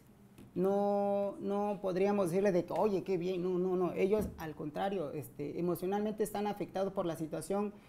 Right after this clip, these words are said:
en que ellos se encuentran en este momento, porque no saben nada por completo de su situación jiri-, jurídica, y por lo mismo, pues, la, la, la situación de mi hermano, pues, le digo, este, está un poco, pues,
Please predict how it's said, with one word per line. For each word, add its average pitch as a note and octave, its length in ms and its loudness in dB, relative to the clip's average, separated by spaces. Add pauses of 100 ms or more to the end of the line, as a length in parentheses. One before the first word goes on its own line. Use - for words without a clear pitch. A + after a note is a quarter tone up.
(160)
en D#3+ 220 2
que E3+ 180 4
ellos F#3+ 220 4
se E3+ 100 -6
encuentran F3 460 -2
en F3 80 2
este F3 140 -4
momento, F#3 280 -2
porque - 240 -4
no F#3+ 160 2
saben F#3+ 440 0 (280)
nada G3 300 4
por E3+ 180 -4
completo F#3 400 -2
de D3+ 140 0
su D3+ 160 -6
situación E3 500 -4
jiri-, E3+ 320 -4 (140)
jurídica, G#3 640 2 (140)
y F3 100 4
por E3+ 180 4
lo D#3+ 100 2
mismo, A3 420 2 (280)
pues, E3 340 2 (160)
la, E3 440 4
la, D#3+ 340 2
la E3 160 2
situación E3 420 0
de G3+ 80 6
mi E3 80 6
hermano, F#3+ 320 4
pues, D#3+ 140 -2
le D#3 100 0
digo, F#3 300 2
este, D3+ 600 -2
está G3 560 4
un G#3+ 100 0
poco, F3+ 680 0 (1000)
pues, G3+ 540 0